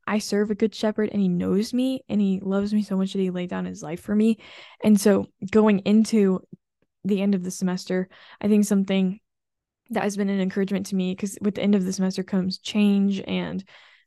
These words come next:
like, transitions and maybe, like, saying goodbye to, like, friends and, like, wrapping up classes and stuff, which can feel, like, awkward because it's been your routine and everything.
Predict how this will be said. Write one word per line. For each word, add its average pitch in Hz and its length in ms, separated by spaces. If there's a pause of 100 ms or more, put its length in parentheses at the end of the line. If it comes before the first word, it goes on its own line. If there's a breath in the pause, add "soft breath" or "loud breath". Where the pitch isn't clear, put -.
like, - 300 (180)
transitions 196 720
and 190 140
maybe, 185 240
like, - 200 (160)
saying 185 380
goodbye 180 380
to, 196 100
like, 202 260 (160)
friends 208 500
and, 180 260
like, 175 180 (100)
wrapping 196 380
up 262 160
classes 233 440
and 180 80
stuff, 185 180
which 190 160
can 190 100
feel, 185 120
like, 185 140
awkward 180 420
because 196 240
it's 185 140
been 214 140
your 226 160
routine 240 380
and 190 100
everything. 175 480